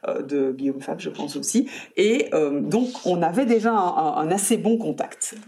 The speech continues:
Euh, nous, ce qui nous semblait important, c'était de pouvoir, euh, prendre contact avec, euh,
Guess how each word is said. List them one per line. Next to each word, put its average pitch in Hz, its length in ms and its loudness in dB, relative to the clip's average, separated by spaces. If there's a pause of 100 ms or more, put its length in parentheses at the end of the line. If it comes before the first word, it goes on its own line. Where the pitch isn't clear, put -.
Euh, 151 600 0 (320)
nous, 262 100 4
ce 277 80 0
qui 226 100 2
nous 202 120 4
semblait 190 280 0
important, 185 540 -2
c'était 180 280 -4
de - 40 -18
pouvoir, 180 720 -2
euh, 151 240 2
prendre 185 300 -2
contact 156 340 -2
avec, 143 460 -2
euh, - 160 -6